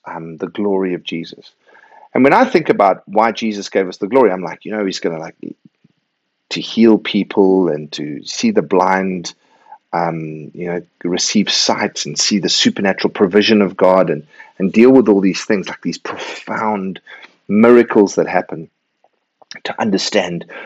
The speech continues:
the truths of Scripture and the depths of, of the cosmos and how God has done things and, and all this stuff. And Jesus says, "No." He, he says, "I've given them the glory that you gave me,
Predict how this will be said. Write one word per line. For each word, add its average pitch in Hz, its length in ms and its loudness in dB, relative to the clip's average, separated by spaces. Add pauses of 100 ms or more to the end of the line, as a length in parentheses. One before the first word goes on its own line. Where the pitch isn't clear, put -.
(160)
the 104 80 -8
truths 110 500 4
of 90 100 -6
Scripture - 440 -2
and 82 80 -6
the 82 60 -8
depths 110 520 -2
of, 80 240 -8 (420)
of 85 200 -4
the 87 160 -4
cosmos 101 600 -2
and 71 80 -6
how 101 240 0
God 95 260 2
has 90 120 -2
done 90 240 0
things 85 340 -8
and, 71 200 -12
and 90 240 -8
all 127 160 4
this 117 140 2
stuff. 87 340 0 (1500)
And 98 600 0
Jesus 127 380 -2
says, 113 240 -2
"No." 110 240 0
He, 87 300 -12 (120)
he 98 280 -4
says, 98 500 -2
"I've 98 220 0
given 127 220 2
them 139 140 4
the 131 60 6
glory 113 300 6
that 110 240 2
you 110 40 0
gave 87 300 2
me, 80 240 -10